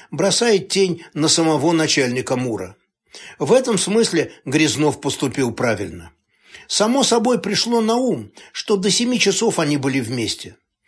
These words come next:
Это Турецкий и сам мог бы подтвердить. В десять часов вечера они вместе с Грязновым выходили из мура. Если Андрей Алексеевич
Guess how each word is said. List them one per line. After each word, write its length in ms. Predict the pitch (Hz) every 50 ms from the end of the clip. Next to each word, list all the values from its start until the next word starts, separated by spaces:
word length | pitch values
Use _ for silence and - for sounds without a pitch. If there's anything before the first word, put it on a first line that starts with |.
| - - - - - -
Это 260 | - 254 254 247 262 202
Турецкий 520 | - 226 226 233 233 220 - - 220 220
и 120 | 214 220
сам 280 | - - 247 254 220 175
мог 200 | 151 151 139 117
бы 120 | 117 135
подтвердить. 840 | - - 127 123 - 117 123 123 120 110 101 - 156 - - - - _ _ _ _ - - - - -
В 120 | - 143 143
десять 360 | 160 277 269 202 220 226 170
часов 340 | - 202 - - 220 214 180
вечера 580 | 170 220 262 226 - - 120 90 87 87 - _ - - - - -
они 220 | 180 190 233 247
вместе 400 | 196 185 240 247 202 - - 208
с 80 | 156 131
Грязновым 580 | 170 190 190 143 151 233 262 226 175 185 170
выходили 560 | 143 151 151 - 165 147 120 120 147 135 131
из 180 | 131 123 113 104
мура. 380 | 120 127 120 110 107 104 98 - _ _ _ _ - - - - - -
Если 380 | - 147 175 262 254 - 226 226
Андрей 400 | 214 202 196 180 196 226 233 220
Алексеевич 680 | 196 190 185 - - 226 233 220 190 147 131 - -